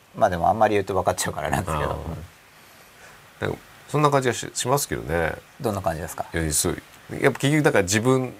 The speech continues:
Speaker 2: そういう自分の中のこう、なんていうんでしょう、行動と思いが、のズレみたいなので。
Speaker 1: <laughs> よくわかんない。え、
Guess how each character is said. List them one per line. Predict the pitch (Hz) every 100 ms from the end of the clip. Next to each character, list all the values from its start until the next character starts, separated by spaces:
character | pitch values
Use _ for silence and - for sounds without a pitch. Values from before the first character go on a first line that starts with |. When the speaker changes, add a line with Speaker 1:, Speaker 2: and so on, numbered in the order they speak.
| -
Speaker 2:
そ | 131
う | 123
い | 120 117
う |
自 | 113 131
分 | 165 165 160 147 127 143 - - -
の | 143 156 85 76 - - - - - - - - - - - - - - -
中 | 92 71
の | 71 -
こ | 73 - - - - - - - - - -
う、 |
な | 80
ん |
て | 67
い |
う | -
ん |
で |
し | -
ょ |
う、 | -
行 | - 95 90
動 | 90 85
と | - 82 82 - _ _ _ _ -
思 | 92 90 85
い |
が、 | 73 55 - - - - -
の | 101 - - - -
ズ | 85 98
レ | 87
み | 78
た | 69
い | 67
な |
の | 69 67
で。 | 64 - - _ - - - - -
Speaker 1:
<laughs> | - - - - - 110 95 107
よ | 92
く | 95
わ |
か | 92 104
ん |
な |
い。 |
え、 | -